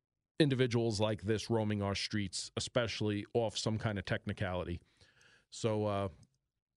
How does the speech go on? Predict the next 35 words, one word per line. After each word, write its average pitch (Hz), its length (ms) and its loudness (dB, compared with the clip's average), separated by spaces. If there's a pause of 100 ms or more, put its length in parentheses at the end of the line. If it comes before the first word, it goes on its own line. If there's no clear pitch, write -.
(500)
I'll 143 160 6
be 143 300 2 (300)
guided 139 480 2
by 127 400 6
the 120 200 2
official 127 400 2
responses 127 580 2
and 123 100 0
releases 127 540 2
from 120 380 0
the 117 240 2
local 123 260 2
police 131 300 0
department, 135 580 0
and 113 160 2
I 107 80 2
think 104 260 -2
we 110 120 2
should 107 160 -4
just 107 180 -2
all 117 160 4
take 120 320 0
that 113 280 0 (480)
for 123 360 0
what 131 240 2
it 127 100 -2
is, 120 300 4
and 113 180 4
that's 110 240 2
just - 280 -2
good 95 180 0
police 90 340 -2
work. - 300 -8 (1200)
Something 233 500 2
that's 165 400 -2